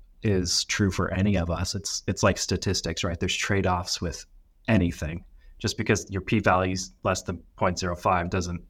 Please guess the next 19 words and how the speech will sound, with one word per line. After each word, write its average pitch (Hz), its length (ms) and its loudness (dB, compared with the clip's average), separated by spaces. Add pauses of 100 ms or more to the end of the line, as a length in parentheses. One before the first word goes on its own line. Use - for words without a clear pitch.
(360)
necessarily 92 460 0
mean 90 240 0
you've 87 140 -8
got 110 160 6
a 95 60 -2
significant 98 580 0
value. 92 260 2
Like, 113 140 2
there's 135 160 0
trade-offs 120 580 4
with 90 280 -8 (240)
any 110 200 0
strategy, 85 680 -4
with 87 160 -2
any 92 180 4
information 82 520 -2
that 78 200 -4
you 78 120 -6
have. 80 340 -8